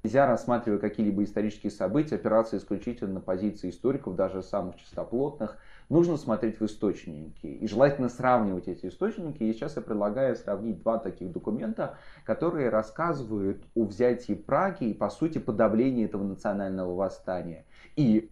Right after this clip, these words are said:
ну, и третьем разделе Речи Посполитой. Э, вот что вспоминает в своих знаменитых андек-,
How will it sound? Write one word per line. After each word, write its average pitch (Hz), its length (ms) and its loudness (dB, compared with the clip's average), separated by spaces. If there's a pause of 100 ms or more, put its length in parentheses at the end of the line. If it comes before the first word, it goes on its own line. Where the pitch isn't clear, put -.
(120)
ну, 92 180 0
и 120 60 2
третьем 151 420 -2
разделе 92 420 -2
Речи - 260 -2
Посполитой. - 600 -4 (600)
Э, 120 520 8
вот 233 160 8
что 170 500 6
вспоминает 147 720 4
в - 40 -18
своих 123 240 4
знаменитых 113 640 4
андек-, 101 340 0